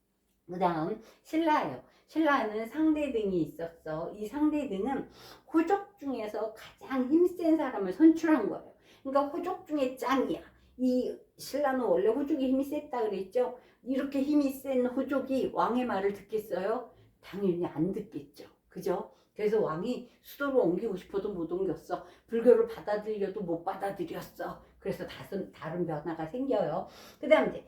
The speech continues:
십칠 등급 골품제에 따라서, 골품제를 절대 넘어갈 수 없어요. 성골만 돼야 돼. 진골만 돼야 돼. 최치원 같은 사람은 육두품이야. 그렇게 똑똑해도 안 돼요. 이런 거란 말이죠.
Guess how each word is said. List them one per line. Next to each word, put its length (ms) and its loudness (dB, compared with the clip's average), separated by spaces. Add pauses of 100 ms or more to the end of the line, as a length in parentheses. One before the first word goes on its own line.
(120)
십칠 580 -8
등급 800 0
골품제에 920 0
따라서, 480 -4 (240)
골품제를 720 4
절대 400 -4
넘어갈 400 0
수 140 -6
없어요. 760 -2 (300)
성골만 800 6
돼야 300 4
돼. 220 -12
진골만 880 6
돼야 340 2
돼. 300 2 (240)
최치원 480 2
같은 320 -4
사람은 400 -2
육두품이야. 1200 2 (160)
그렇게 360 -2
똑똑해도 560 0
안 260 0
돼요. 600 4
이런 260 -2
거란 260 -4
말이죠. 480 -6